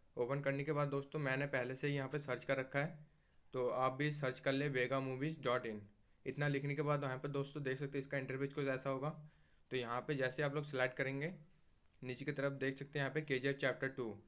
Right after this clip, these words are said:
जो कि आज ही रिलीज हुआ है, हिंदी डबिंग में भी आपको मिल जाएगा दोस्तों। देख सकते हैं दोस्तों, इसका स्क्रीनशॉट भी दे रखा है इन्होंने। तो इसके नीचे देख सकते हैं, डाउनलोड लिंक भी है।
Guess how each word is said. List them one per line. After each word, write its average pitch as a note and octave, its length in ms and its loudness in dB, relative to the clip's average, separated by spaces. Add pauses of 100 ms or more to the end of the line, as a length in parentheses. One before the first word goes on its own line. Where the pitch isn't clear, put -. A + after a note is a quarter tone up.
(280)
जो B2+ 120 0
कि D3+ 160 -2
आज B2+ 220 4
ही C#3 80 4
रिलीज C3 320 0
हुआ B2+ 140 -2
है, D3 100 -2 (520)
हिंदी B2 220 -2
डबिंग C3 300 -2
में C#3 120 -2
भी C#3+ 100 2
आपको C#3 260 0
मिल B2+ 200 -2
जाएगा C3 240 2
दोस्तों। C3+ 320 -4 (1000)
देख C3 220 2
सकते D3+ 220 -2
हैं D#3 40 -2
दोस्तों, D3+ 260 2
इसका D3 260 0
स्क्रीनशॉट C#3+ 560 2
भी D3 120 0
दे C#3 160 2
रखा C3+ 200 -2
है C#3 60 2
इन्होंने। C3+ 220 -2 (520)
तो C3+ 60 0
इसके C3+ 220 0
नीचे C#3 300 2
देख C3+ 180 2
सकते D#3 200 -2
हैं, D3+ 60 0
डाउनलोड C3+ 300 6
लिंक C#3 260 2
भी C#3+ 120 2
है। D3 140 2